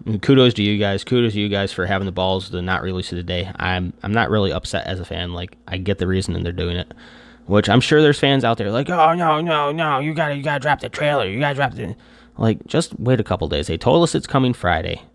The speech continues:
They're like, "It's coming Friday, just wait forty-eight hours, it's coming Friday." Um, so they're kinda, like, you know, giving the nation a little bit of mourning and a little bit of respect. They're showing respect to it,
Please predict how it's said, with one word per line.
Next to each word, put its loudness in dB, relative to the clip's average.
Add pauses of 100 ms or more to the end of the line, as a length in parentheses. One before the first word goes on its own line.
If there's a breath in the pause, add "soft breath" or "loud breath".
They're 0
like, -2 (180)
"It's -8
coming 2
Friday, 4
just -8
wait -4
forty-eight 0
hours, 0
it's -12
coming -2
Friday." -2 (600 loud breath)
Um, -4
so 2
they're 4
kinda, 4
like, 4 (420)
you 0
know, 2
giving 2
the -2
nation 0
a -6
little 2
bit 2
of 2
mourning 0
and -2
a -2
little 2
bit 2
of 4
respect. -2
They're -4
showing 6
respect 0
to -4
it, -8